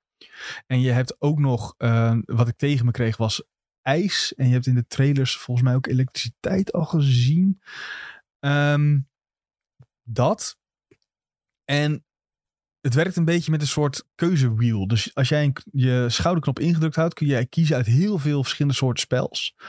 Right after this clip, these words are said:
Eh, en daarmee kun je de vijanden aanvallen. Het zijn vaak groepen. En die keuze die je maakt, stel je pakt een, de rode magie. Eh, en je pakt daar, daar, daar, die kies je.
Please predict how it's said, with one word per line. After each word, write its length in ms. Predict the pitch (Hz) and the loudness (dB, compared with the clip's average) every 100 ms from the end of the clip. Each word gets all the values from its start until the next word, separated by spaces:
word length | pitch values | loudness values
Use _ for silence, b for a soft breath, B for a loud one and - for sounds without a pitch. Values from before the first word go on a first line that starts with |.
| B B B B B | B B B B B
Eh, 360 | - 131 135 131 | -4 -2 0 0
en 80 | 127 | 0
daarmee 280 | 139 170 151 | 2 2 0
kun 180 | 156 147 | 0 0
je 80 | |
de 80 | 135 | 0
vijanden 320 | 120 135 127 | 2 2 0
aanvallen. 380 | 127 135 101 101 | 0 0 0 0
Het 100 | 104 | 0
zijn 140 | - 110 | 0 0
vaak 180 | 117 - | 0 -2
groepen. 400 | 135 139 165 - B B B _ | -2 -2 -4 -6 B B B _
En 420 | - 117 117 117 - _ _ _ - 117 - | -4 0 0 -2 -6 _ _ _ -8 -8 -4
die 160 | 123 | -4
keuze 320 | - 143 151 | 0 0 0
die 80 | 127 | 0
je 80 | 127 | 2
maakt, 540 | 120 120 127 117 - - _ | 2 2 0 -2 -8 -10 _
stel 380 | - 107 - 175 | -10 -6 -2 0
je 240 | 185 156 147 | 0 0 -2
pakt 340 | 165 135 - | -2 -4 -4
een, 300 | 139 139 - _ _ _ _ | 0 0 -4 _ _ _ _
de 140 | 131 135 | -2 0
rode 240 | 135 127 | 0 0
magie. 420 | 127 120 101 - _ _ B B B B - | -2 -2 -4 -6 _ _ B B B B -14
Eh, 400 | - 120 120 123 | -4 0 0 0
en 60 | 131 | 0
je 80 | 127 | 0
pakt 180 | 135 123 | -2 -2
daar, 320 | 131 127 127 | 0 0 0
daar, 260 | 127 123 123 | 0 0 -2
daar, 400 | - 123 120 120 | -4 -2 0 0
die 100 | 127 | 0
kies 220 | 185 180 | 2 0
je. 220 | 240 254 | -2 -4